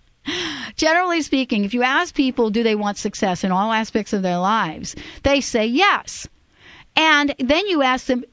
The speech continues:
do you have it now? And not too many hands go up. And the question is, this is an outward desire to have this success. But the, the deeper belief that keeps co-, getting mirrored back is a reflection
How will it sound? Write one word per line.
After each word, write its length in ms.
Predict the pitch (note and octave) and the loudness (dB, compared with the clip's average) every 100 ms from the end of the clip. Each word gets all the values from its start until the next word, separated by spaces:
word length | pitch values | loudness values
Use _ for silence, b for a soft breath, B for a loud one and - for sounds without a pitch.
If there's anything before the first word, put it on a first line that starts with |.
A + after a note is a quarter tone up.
| A#3 | -2
do 120 | A3 | 0
you 200 | A#3+ A#3 | 0 -2
have 300 | - D4+ D#4+ | 0 0 2
it 100 | C#4+ | 2
now? 640 | B3+ C#4 G3+ E3+ F3 B3 B B B B | 2 2 0 -2 -2 -4 B B B B
And 460 | C4 C4+ B3+ C4 B3 B3+ C#4 | 2 4 4 2 0 -4 0
not 240 | C4 E4 | 2 2
too 140 | - F4 | 2 0
many 220 | F4 D#4 | 2 2
hands 240 | D4 C4+ B3+ | 2 0 0
go 180 | B3+ B3 | 0 0
up. 220 | G3+ - _ _ B B B G#3+ - | -2 -8 _ _ B B B -8 0
And 300 | D4 C#4+ B3+ | 2 2 0
the 80 | |
question 600 | B3+ - E4 A4 - D4 B3 | -4 0 0 0 0 0 2
is, 400 | A3+ G#3 G#3+ - | 0 0 -2 -4
this 460 | C#4 G#3+ B3 G4 G4+ | -4 -2 0 -2 -2
is 100 | F4 | -2
an 140 | C#4 - | 0 2
outward 420 | C4 C4+ C#4 B3 | 2 2 -2 0
desire 560 | A#3+ G#3+ G#3+ G#3+ G3 | -2 0 0 0 -2
to 140 | F#3+ G3 | -4 -6
have 280 | F3+ A#3+ B3 | -2 -2 0
this 180 | A3+ | -4
success. 640 | - G3 - F#3 E3 - - B B B | -4 -10 -6 -6 -6 -12 -16 B B B
But 200 | - B3+ | 0 0
the, 280 | C4+ C4 C#4+ | 0 -2 -2
the 160 | G#3+ A#3 | -2 -2
deeper 500 | G3 F4+ G#4+ A4+ D4 | -2 -2 -2 0 0
belief 600 | B3+ A#3 G3+ F#3+ E3+ - | 0 0 -2 -2 -6 -4
that 240 | G3+ G3+ | -4 -4
keeps 520 | - - E4+ F#4+ - | -6 -2 -2 -2 -8
co-, 300 | - - D#4 C#4 | -8 -2 0 0
getting 380 | C4 D4 B3+ A#3+ | 0 0 2 2
mirrored 340 | C4+ C4+ A3 F3+ | 2 0 -2 -4
back 680 | - D4+ G4 A#3+ E3+ - - B B B B | 0 2 2 0 -6 -14 -20 B B B B
is 200 | C4+ C4 | 0 0
a 60 | B3 | 0
reflection 960 | A#3 A#3 - C4 C#4+ F4+ - C4 A3+ | 0 -2 -4 0 0 0 -2 0 0